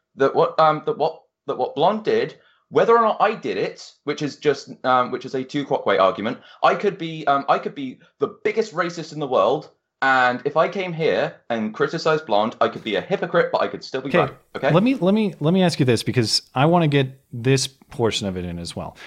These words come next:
Speaker 2: Let me, let me grant everything you're saying. Let's say, "Blonde's a racist. Blonde judges people by the color of their skin." Fine. You want that granted?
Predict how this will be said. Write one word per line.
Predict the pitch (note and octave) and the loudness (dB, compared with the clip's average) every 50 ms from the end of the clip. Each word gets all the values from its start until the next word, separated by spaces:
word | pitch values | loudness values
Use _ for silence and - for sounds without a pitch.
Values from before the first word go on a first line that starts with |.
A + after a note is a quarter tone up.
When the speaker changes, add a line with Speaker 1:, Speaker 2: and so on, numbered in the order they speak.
| - - | -8 -4
Speaker 2:
Let | - A#3+ | 0 2
me, | D4+ C4+ | 2 2
let | F#3 E3 F3+ G3+ | 2 2 2 2
me | C4+ D4 | 2 2
grant | G3 - C3 C3+ C#3 C3+ A#2 - - A#2+ | 2 4 4 4 4 4 2 0 0 -2
everything | A#2+ A#2 A#2+ A2 A#2 A2+ A2 | -2 0 0 0 0 0 -2
you're | G2+ G2 | -2 -2
saying. | - - G2 E2+ E2+ G2 - | -4 -4 -6 -8 -10 -6 -4
Let's | - C#3 - | -4 -2 0
say, | - C3+ A#2 G2+ - - - _ - | 2 0 0 0 -4 -10 -20 _ -4
"Blonde's | F3+ A3 C4 D4 A#3+ | -2 0 2 2 2
a | G3 | 2
racist. | C#3+ C3+ D3+ F3+ D#3+ C3 - - - - - | 2 4 4 4 2 0 -2 -6 -10 -10 -6
Blonde | - C#3 F#3 A3+ A#3+ G3 C#3 | -4 -2 -2 0 -2 -2 -2
judges | A#2+ C#3+ E3+ F3+ F3 E3 D#3 | 0 0 0 0 -2 -4 -4
people | D#3 - D#3 D3+ D3 | -2 -2 -2 -2 0
by | C3+ C3+ B2+ | 0 0 0
the | B2 | -2
color | B2 - C3+ B2+ B2+ B2 | -2 -2 0 2 2 2
of | A#2+ A2 | 2 2
their | G#2+ G2 | 0 -2
skin." | - - G#2+ E2+ D2+ - - _ _ _ _ _ | -4 -4 -6 -8 -8 -10 -16 _ _ _ _ _
Fine. | - A2+ F#2+ D#2+ D2 - - _ _ _ _ | -10 -8 -8 -10 -12 -18 -20 _ _ _ _
You | C3 C3 | 0 2
want | C#3 C#3+ C3+ | 2 4 4
that | D3+ C3+ | 2 2
granted? | B2+ C3+ C#3 C#3+ C#3+ C#3+ C3+ | 2 0 0 0 2 0 -2